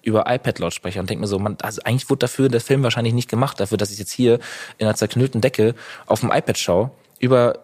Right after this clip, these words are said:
mit, okay, mittlerweile sind die Lautsprecher auch gut, aber es klingt natürlich nicht so, als wenn du natürlich in einem Kino sitzt und da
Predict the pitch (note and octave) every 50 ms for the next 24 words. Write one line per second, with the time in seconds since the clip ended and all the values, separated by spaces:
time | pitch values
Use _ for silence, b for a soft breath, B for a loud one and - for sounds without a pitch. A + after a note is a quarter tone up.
0 | _ _ _ _ _ - - - - _ _ _ - - - G#2 G2+ - - -
1 | - G2+ G#2 F#2+ F#2 F#2+ F#2+ G2+ F#2 G2 G#2+ - G#2 F#2+ - B2+ - - - E2+
2 | F2+ - - - A#2+ F2+ G2 - - A2 G2+ - - A#2 - - - - - -
3 | - G2+ G#2 G#2 G#2 G2+ G2 G2 F#2+ - G2+ - G2 F#2+ F#2 - - B2 B2 G2
4 | - F#2 F#2 - - - - G2 F#2 - F#2+ F#2 F#2 F#2